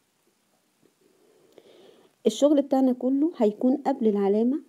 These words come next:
بغرزتين، ماشي؟ يعني هنشتغل، نبد-، نبدأ نشتغل أي عينة شغل احنا شغالين فيها. أول حاجة هنسحب ال-، الحافة، وبعدين نشتغل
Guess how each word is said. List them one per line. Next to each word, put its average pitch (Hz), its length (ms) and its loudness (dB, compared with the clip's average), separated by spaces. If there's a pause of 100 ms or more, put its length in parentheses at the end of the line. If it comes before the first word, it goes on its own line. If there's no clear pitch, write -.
(400)
بغرزتين، 180 720 0 (420)
ماشي؟ 208 460 2 (800)
يعني 202 340 4
هنشتغل، 190 840 -2
نبد-، 185 340 0
نبدأ 220 340 0
نشتغل 202 440 -2
أي 208 220 0
عينة 185 280 0
شغل 196 260 -2
احنا 196 180 -2
شغالين 185 380 -2
فيها. 240 440 -6
أول 180 160 0
حاجة 196 240 -4
هنسحب 190 420 -4
ال-، 175 680 -4 (280)
الحافة، - 480 -8 (840)
وبعدين 202 260 2
نشتغل 185 520 -2